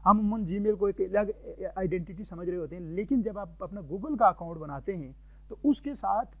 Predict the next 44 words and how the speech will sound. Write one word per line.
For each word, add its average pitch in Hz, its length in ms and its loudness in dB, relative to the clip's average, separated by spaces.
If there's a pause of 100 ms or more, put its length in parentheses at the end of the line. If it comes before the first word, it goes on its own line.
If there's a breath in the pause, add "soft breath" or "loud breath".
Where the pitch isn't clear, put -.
(100)
बहुत 240 220 -2
सारे 226 160 -4
account 185 300 -8
बन 175 160 -10
जाते 165 300 -8
हैं 170 140 -12
जो 165 100 -8
आप 160 80 -10
देख 156 260 0
सकते 170 240 -16
हैं। 175 100 -16
इन 190 80 -14
बटन 147 300 -12
पर 196 160 -12
आप 190 140 -14
click 190 180 -12
करेंगे 180 360 -10 (320 soft breath)
तो 175 60 -4
आपको 170 240 -2
ये 185 80 -10
सारे 170 280 -12
account 175 380 -12
नज़र 156 160 -12
आएंगे, 170 340 -10
जिसमें 156 580 -14
YouTube 165 280 -12
account 165 320 -16
है, 165 200 -12
Search 160 380 -16
है, 170 100 -12 (120)
Play 185 240 0
Store 175 300 -6
का 180 120 -6
account 165 340 -12
है, 160 140 -8 (440 soft breath)
News 202 260 2
का 196 120 -4
account 170 280 -6
है, 165 120 -4
Gmail 196 420 0
का 165 100 -2
account 160 320 -12
है, 165 200 -8
Drive, 190 340 -8